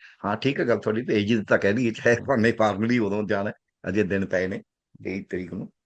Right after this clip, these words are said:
Speaker 1: ਸੋ ਮੇਰਾ ਕਹਿਣ ਦਾ ਮਤਲਬ ਸਿਰਫ ਇੰਨਾ ਹੈ ਵੀ ਅਸੀਂ ਸਿਆਸਤ ਜੇ ਤਰਨ ਤਾਰਨ ਤੇ ਵੀ ਸਿਆਸਤ ਕਰਨੀ ਸੀ, ਚੋਣਾਂ 'ਚ ਕੀ,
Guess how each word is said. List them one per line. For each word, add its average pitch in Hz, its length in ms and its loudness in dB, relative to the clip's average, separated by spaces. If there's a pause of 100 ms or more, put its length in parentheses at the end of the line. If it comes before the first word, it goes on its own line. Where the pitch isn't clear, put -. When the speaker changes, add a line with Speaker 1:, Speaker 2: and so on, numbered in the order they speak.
(360)
Speaker 1:
ਸੋ 202 120 6
ਮੇਰਾ 202 220 8
ਕਹਿਣ 214 280 4
ਦਾ 233 100 2
ਮਤਲਬ 208 260 0
ਸਿਰਫ 214 260 -4
ਇੰਨਾ 131 260 6
ਹੈ 113 220 4
ਵੀ 214 140 0
ਅਸੀਂ 214 220 -4
ਸਿਆਸਤ 165 640 2 (1000)
ਜੇ 165 300 6
ਤਰਨ 226 520 2
ਤਾਰਨ 233 260 4
ਤੇ 226 120 6
ਵੀ 214 140 0
ਸਿਆਸਤ 160 380 -2
ਕਰਨੀ 98 300 0
ਸੀ, - 160 -16 (1000)
ਚੋਣਾਂ 196 280 6
'ਚ 220 100 0
ਕੀ, 226 200 2